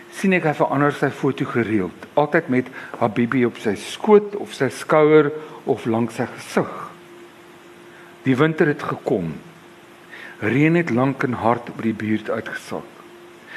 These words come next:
Fabian het in die koue op sy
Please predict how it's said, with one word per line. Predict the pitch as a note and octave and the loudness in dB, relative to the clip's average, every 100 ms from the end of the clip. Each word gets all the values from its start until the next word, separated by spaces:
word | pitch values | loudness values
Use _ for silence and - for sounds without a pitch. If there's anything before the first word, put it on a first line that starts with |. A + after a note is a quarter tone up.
| - - | -16 -16
Fabian | - - G3 F#3 A#2+ F2+ D#2+ D2+ - - - | -6 2 2 2 0 -2 -4 -10 -18 -20 -4
het | A2+ | -2
in | B2 A#2+ | 0 0
die | A#2 | 2
koue | E3+ D#3 D3+ | 4 4 2
op | C#3 | 2
sy | - | 2